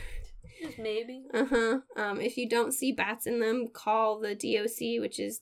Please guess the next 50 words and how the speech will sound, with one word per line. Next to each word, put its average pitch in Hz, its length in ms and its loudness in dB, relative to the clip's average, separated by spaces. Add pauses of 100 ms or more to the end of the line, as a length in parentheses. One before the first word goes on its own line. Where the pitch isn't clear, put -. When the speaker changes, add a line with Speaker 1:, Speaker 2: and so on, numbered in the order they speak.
Speaker 1:
the 226 120 0
Department - 480 -2
of - 180 -6
Conservation, 247 880 0 (400)
and 196 160 -2
communicate - 360 -2
with - 100 -4
them, 185 200 -2
and 196 180 -2
they'll 185 140 -4
come 220 320 -2
and 202 180 -4
they'll - 360 -6
check - 280 -6
to 214 100 -6
see 208 220 -2
if 202 140 -4
it - 160 0
actually - 440 -2 (120)
is 208 240 -2
being 226 240 -2
used 226 220 -4
by 226 80 -2
bats. 220 340 0
If 240 160 -6
not, 240 260 0
then 247 140 -2
you 247 100 -2
can 233 140 -4
get - 120 -4
rid 339 120 2
of 339 80 0
it. 339 160 0
If 233 160 -6
it 214 80 0
is, 208 220 -2
Speaker 2:
Mm-hmm. 214 80 -8
Speaker 1:
then 220 120 -2
leave 262 160 2
it. 269 220 0 (520)
Um, 190 480 -2 (720)
and 262 120 6
then 214 100 6
also 202 280 0
that 185 180 2
way 170 240 4
they 190 180 4
can 254 260 2
monitor, 247 400 2
like, - 280 -2